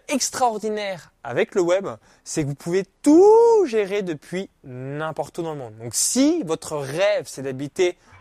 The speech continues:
en Afrique, en Nouvelle-Zélande, aux États-Unis, en Amérique latine, en Europe, quel que soit où vous voulez sur la planète, à partir du moment où vous avez une connexion Internet, vous pouvez le faire.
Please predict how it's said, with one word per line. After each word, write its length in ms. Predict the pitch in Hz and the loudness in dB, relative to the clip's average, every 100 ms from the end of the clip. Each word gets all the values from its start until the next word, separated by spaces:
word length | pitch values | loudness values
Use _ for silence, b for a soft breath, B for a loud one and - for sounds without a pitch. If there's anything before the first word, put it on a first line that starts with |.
| - | -10
en 140 | 131 175 | -4 -2
Afrique, 520 | 185 - 208 208 - - | -4 -2 -2 -2 -6 -14
en 80 | 135 | -10
Nouvelle-Zélande, 880 | 151 165 180 165 196 196 202 196 - | -6 -4 -4 -2 -2 -2 -6 -8 -10
aux 80 | 127 | -8
États-Unis, 840 | 123 190 185 196 185 196 202 208 b b 131 | -4 -4 -2 -4 -4 -4 -4 -6 b b -10
en 160 | 135 | -6
Amérique 420 | 185 196 190 196 | -4 -4 -4 -4
latine, 520 | 208 202 - 214 202 - b b | -4 -8 -4 -4 -4 -8 b b
en 160 | 147 175 | -4 -2
Europe, 560 | 208 202 208 208 - b b b - | -2 0 0 -2 -4 b b b 0
quel 360 | 359 427 392 302 | 2 4 0 2
que 160 | 285 | 0
soit 540 | - - 254 269 254 _ _ _ _ _ _ | 0 -2 0 0 -2 _ _ _ _ _ _
où 120 | - 294 | 4 6
vous 220 | 262 233 | 6 4
voulez 200 | 226 233 | 2 2
sur 160 | 214 | 2
la 80 | 185 | 2
planète, 320 | 185 185 185 | 2 -2 -2
à 40 | 139 | 0
partir 460 | - - - 196 | 0 -2 -4 -4
du 80 | 180 | -2
moment 420 | 175 175 180 185 | -4 -4 -4 -4
où 40 | 160 | -4
vous 100 | 143 | -6
avez 120 | 147 | -6
une 100 | 143 | -8
connexion 360 | 156 147 - 147 | -8 -10 -10 -10
Internet, 520 | 135 143 175 - b b b | -8 -8 -8 -12 b b b
vous 240 | 120 147 151 | -8 -6 -6
pouvez 420 | 147 135 160 170 b b - | -8 -6 -6 -6 b b -8
le 180 | 127 147 | -4 -4
faire. 360 | - 117 - | -4 -6 -8